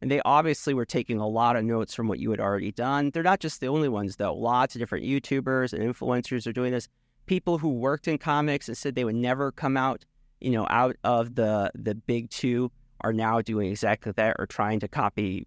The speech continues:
you know, what you've already created. There is a huge growth, and it gives me a lot of hope for the future. You know, I have, I love comics, and it, I sometimes, too, get depressed 'cause it's like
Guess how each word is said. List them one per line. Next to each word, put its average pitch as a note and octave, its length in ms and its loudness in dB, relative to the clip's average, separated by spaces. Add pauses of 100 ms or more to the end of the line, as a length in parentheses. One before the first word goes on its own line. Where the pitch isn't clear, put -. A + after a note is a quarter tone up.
you F2 120 -2
know, G2 140 -2
what A2+ 400 -2
you've G#2+ 280 -6
already G2+ 220 0
created. A2 440 -6
There D#3+ 140 -4
is A3 160 4
a G#3+ 60 2
huge E3 380 0
growth, D3+ 380 2 (100)
and C#3 100 -2
it C#3+ 60 -2
gives E3+ 240 0
me F3 60 2
a D#3 80 2
lot C#3+ 220 4
of C3+ 40 -2
hope C#3+ 220 -2 (500)
for C3+ 380 0
the A#2+ 100 -2
future. B2+ 600 -2
You F2+ 120 -4
know, G#2+ 120 -4 (560)
I C3+ 160 2
have, D3+ 220 0
I C3 100 0
love E3 240 2
comics, F3 460 0
and C#3 160 -2
it, C3 160 -2 (160)
I B2 180 2
sometimes, C3+ 500 -2
too, C#3+ 260 -2
get A#2+ 160 -2
depressed C#3 420 -4
'cause A2+ 160 -10
it's - 180 -12
like A2 260 -2